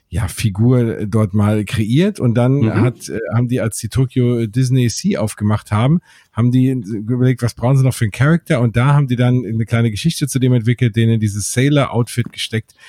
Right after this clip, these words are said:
Speaker 1: und den
Speaker 2: Mhm.
Speaker 1: als Charakter rumlaufen lassen. Und deswegen wird er so ein bisschen
Speaker 2: Ah.
Speaker 1: auch mit Tokyo Disney Sea in Verbindung gebracht und er hat dann den Weg in die ganzen anderen Parks gefunden. Und, äh, wenn ich jetzt eh schon gerade am Nachlesen bin,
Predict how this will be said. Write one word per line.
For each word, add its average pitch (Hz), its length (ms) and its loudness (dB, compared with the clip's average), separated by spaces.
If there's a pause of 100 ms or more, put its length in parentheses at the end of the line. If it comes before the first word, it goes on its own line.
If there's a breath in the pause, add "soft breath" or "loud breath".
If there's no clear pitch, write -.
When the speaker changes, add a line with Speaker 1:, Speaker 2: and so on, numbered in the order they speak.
(160 loud breath)
Speaker 1:
und 113 220 0
den 113 120 4
Speaker 2:
Mhm. 107 60 0
Speaker 1:
als 110 220 0
Charakter 107 380 -2
rumlaufen 90 500 -2
lassen. 80 240 -6
Und 85 60 -6
deswegen 98 300 -2
wird 104 160 0
er 110 80 2
so 95 80 0
ein 95 80 2
bisschen 101 200 2
Speaker 2:
Ah. 107 80 0
Speaker 1:
auch 104 240 0
mit 87 260 0
Tokyo 104 100 0
Disney 98 200 0
Sea 135 240 0 (420 loud breath)
in 113 60 -12
Verbindung 131 440 2
gebracht 117 380 0
und 101 140 0
er 95 80 2
hat 98 160 -2
dann 101 160 0
den 98 220 0
Weg 95 300 -2 (300 soft breath)
in 92 140 -6
die 92 120 -4
ganzen 92 360 -4
anderen 107 480 2
Parks - 580 -2 (280 loud breath)
gefunden. 165 580 2
Und, 117 300 2
äh, 117 460 0
wenn 110 120 0
ich 107 120 -2
jetzt 101 160 -4
eh - 80 -4
schon 123 160 -2
gerade 101 180 0
am 98 100 2
Nachlesen 95 560 0
bin, 95 220 0